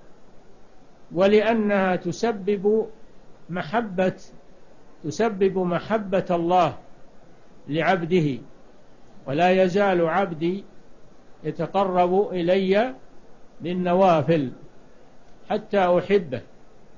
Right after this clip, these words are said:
فهي سبب لنيل العبد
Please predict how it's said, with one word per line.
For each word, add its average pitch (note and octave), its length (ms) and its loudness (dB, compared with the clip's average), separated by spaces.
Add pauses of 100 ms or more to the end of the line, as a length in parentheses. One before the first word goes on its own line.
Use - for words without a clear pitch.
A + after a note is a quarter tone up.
(540)
فهي E3+ 240 4
سبب G#3 640 2 (840)
لنيل F#3+ 520 4
العبد G3 640 0